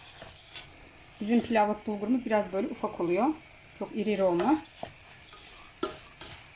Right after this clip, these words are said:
Değirmenden çektirip alıyorum Maraş'tan. Şöyle bir iki tur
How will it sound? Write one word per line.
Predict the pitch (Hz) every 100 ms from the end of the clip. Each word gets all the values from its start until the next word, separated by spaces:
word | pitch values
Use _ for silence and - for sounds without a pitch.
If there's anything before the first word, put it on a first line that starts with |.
| - - - - -
Değirmenden | 214 214 208 202 202 214
çektirip | 202 190 - 175 180
alıyorum | 180 185 175
Maraş'tan. | 180 208 220 - 233 240 - - - - - - - - - - -
Şöyle | - 202
bir | 196
iki | 214 -
tur | - 190